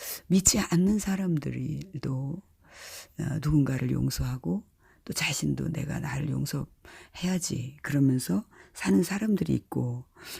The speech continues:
우리는 하나님 앞에서 용서받았다고 하는 사람들이 있다라고 할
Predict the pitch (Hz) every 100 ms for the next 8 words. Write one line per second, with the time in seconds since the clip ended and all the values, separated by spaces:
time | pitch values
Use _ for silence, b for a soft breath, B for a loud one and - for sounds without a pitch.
0 | B 160 185 175 180 240 254 247 233 202
1 | - 165 - 139 139 165 196 185 175 -
2 | - - 123 123 123 - 57 52 - -
3 | - - 117 - B - - 151 139 127
4 | 131 120